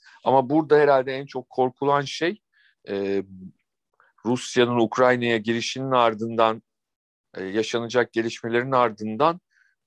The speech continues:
e, yıllardır olmayan bir global savaş korkusu. Yani Üçüncü Dünya Savaşı korkusu. E, bu ciddi anlamda konuşuluyor ve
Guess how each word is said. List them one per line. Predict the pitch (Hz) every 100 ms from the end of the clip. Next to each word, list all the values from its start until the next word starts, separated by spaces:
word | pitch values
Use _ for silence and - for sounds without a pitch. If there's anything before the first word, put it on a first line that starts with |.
| -
e, | 110 104 101 101 98 98
yıllardır | 120 123 131 139 123 127 -
olmayan | 131 139 123 110 139 175
bir | 135
global | 113 120 123 131 151
savaş | - 123 123 123 - _ _ _ _ _ _ _ _ _ _ _ _ _
korkusu. | - 101 - - 87 87 _ _ _ _ _ _
Yani | - 98 107
Üçüncü | 107 - 107 117
Dünya | 113 113 113
Savaşı | 110 98 90 -
korkusu. | - 90 - - - - _ _ _ _ _ _ _ -
E, |
bu | 95 90 85 113 135 - _ 104
ciddi | 110 101 113 127
anlamda | 101 95 95 117 160 - _ -
konuşuluyor | 123 117 - 120 123 139
ve | 127 139